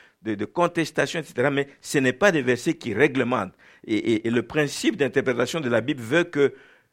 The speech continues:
c'est pas parce que ça a été dit à une seule place. Il faut que ce soit confirmé à deux, trois places, éventuellement,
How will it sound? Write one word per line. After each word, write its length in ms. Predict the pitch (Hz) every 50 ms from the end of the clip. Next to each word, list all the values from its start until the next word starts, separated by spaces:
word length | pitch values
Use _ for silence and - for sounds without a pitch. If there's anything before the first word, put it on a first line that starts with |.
| _ _ -
c'est 120 | - 202
pas 160 | - 214 208
parce 180 | - - 190 190
que 100 | - -
ça 140 | 160 - 160
a 40 | 156
été 220 | 170 160 151 139
dit 200 | 117 120 127 127 - -
à 100 | 131 156
une 140 | 180 190
seule 280 | 180 - 170 151 135 107
place. 160 | - 123 123 -
Il 40 | 170
faut 120 | - 262
que 40 | 262
ce 60 | -
soit 220 | 185 - 208 196 190
confirmé 580 | - 180 165 143 - - 156 151 143 165 196
à 100 | 160 -
deux, 200 | 117 117 160 165
trois 260 | 160 - 139 123 -
places, 320 | - 127 151 175 175 165 -
éventuellement, 560 | 120 117 113 110 - 120 110 117 135 160 165